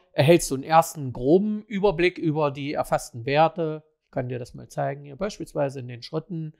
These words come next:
Dort kann ich dann noch durchschalten und habe hier die einzelnen Tage aufgelistet. Wie du siehst, habe ich die App noch nicht allzu lange im Test.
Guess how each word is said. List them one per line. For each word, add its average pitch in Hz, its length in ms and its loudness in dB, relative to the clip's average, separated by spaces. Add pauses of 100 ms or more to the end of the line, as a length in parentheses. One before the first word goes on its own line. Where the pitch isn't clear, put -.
(460)
Dort 143 220 2
kann 147 160 4
ich 143 140 -10
dann 139 360 -2 (300)
noch 139 380 2 (220)
durchschalten 151 800 4
und 139 160 -8
habe 135 200 2
hier 131 420 -6 (340)
die 147 100 -2
einzelnen 135 520 -4
Tage 165 340 6
aufgelistet. 143 680 -4
Wie 139 60 -10
du 135 100 -6
siehst, 135 380 -12
habe 143 180 0
ich 139 80 -8
die - 120 -6
App 139 140 -8
noch 131 100 -8
nicht 123 140 -10
allzu 160 280 -2
lange 151 260 -2
im 151 160 -18
Test. - 380 -6